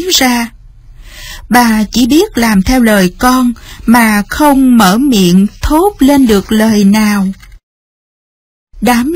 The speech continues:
rước dâu rộn rã kéo đến nhà phú ông. Dân trong làng kéo nhau ra xem vui như hội.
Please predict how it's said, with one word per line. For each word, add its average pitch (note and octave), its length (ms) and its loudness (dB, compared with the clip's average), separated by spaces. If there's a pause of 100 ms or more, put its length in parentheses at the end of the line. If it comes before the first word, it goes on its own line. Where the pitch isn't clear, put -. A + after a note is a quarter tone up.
rước E4+ 280 0
dâu A3+ 460 2
rộn G3+ 340 0
rã G3 480 0
kéo B3 300 0
đến C#4 200 2 (140)
nhà G3+ 480 2 (100)
phú C#4+ 220 2
ông. A3 420 0 (640)
Dân C#4+ 320 2
trong C#4 200 0
làng G#3 340 2
kéo B3+ 220 0 (100)
nhau A#3+ 200 2
ra A#3 280 -2 (140)
xem A3 380 0
vui C#4 340 0
như C#4+ 280 2
hội. G3+ 540 -2